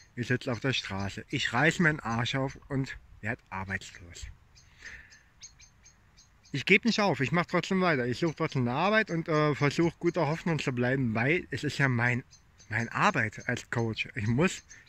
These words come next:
gute Hoffnung haben, dass es weiterläuft. Ich muss positiv denken.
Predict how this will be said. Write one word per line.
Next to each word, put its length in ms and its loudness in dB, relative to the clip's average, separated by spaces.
gute 280 4
Hoffnung 480 2
haben, 300 2
dass 120 2
es 180 -4
weiterläuft. 540 4
Ich 80 -2
muss 200 0
positiv 600 2
denken. 400 0